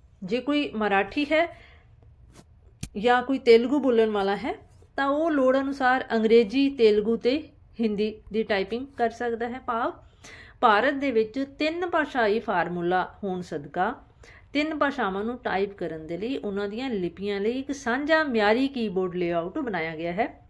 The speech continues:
ਜਿਸ ਨੂੰ ਇਨਸਕ੍ਰਿਪਟ ਕੀਬੋਰਡ ਕਿਹਾ ਜਾਂਦਾ ਹੈ।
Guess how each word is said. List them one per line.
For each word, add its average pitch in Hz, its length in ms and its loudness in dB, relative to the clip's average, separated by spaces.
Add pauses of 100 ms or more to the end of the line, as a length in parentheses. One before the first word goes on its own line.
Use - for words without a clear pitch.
(120)
ਜਿਸ 277 320 -6
ਨੂੰ 311 300 -4 (400)
ਇਨਸਕ੍ਰਿਪਟ 285 680 -4 (1300)
ਕੀਬੋਰਡ 190 380 -2
ਕਿਹਾ 175 240 -2
ਜਾਂਦਾ 156 280 -6
ਹੈ। 233 240 -8